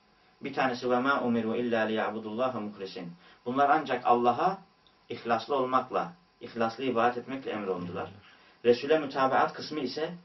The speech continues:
Speaker 1: "Men ahdese fi emrina haza ma leyse minhu fehuve redd." Kim bizim bu işimizde olmayan bir şey yaparsa o reddolunur. Şimdi bu genel külli mana. Şimdi bu ayet, e,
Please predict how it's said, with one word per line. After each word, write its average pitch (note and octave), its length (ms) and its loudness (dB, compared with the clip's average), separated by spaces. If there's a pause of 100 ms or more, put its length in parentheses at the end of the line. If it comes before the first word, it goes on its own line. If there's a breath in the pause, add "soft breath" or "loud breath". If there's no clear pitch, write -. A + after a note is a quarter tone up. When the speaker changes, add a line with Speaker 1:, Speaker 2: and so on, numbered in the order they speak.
(540)
Speaker 1:
"Men D3 160 2
ahdese A#2+ 380 -2
fi A#2 140 -2
emrina A2+ 420 -4
haza A2+ 300 0
ma G#2+ 100 -4
leyse G#2+ 320 -6
minhu A#2+ 220 -8
fehuve F#2+ 320 -8
redd." F2+ 100 -10 (380 loud breath)
Kim C#3 200 -4
bizim B2 240 -4
bu A#2+ 80 2
işimizde A2 360 -6
olmayan G#2+ 420 -2
bir G2 100 -8
şey F#2+ 200 -6
yaparsa A#2+ 400 -4
o E3 220 0 (340 loud breath)
reddolunur. F#2 540 -2 (420 soft breath)
Şimdi E3+ 340 -2
bu F#3+ 300 6 (920)
genel C#3 340 2
külli B2 320 0
mana. F#2 380 -4 (440 soft breath)
Şimdi E3+ 340 -4
bu E3 160 2
ayet, E3+ 280 4 (220)
e, A#2+ 300 -2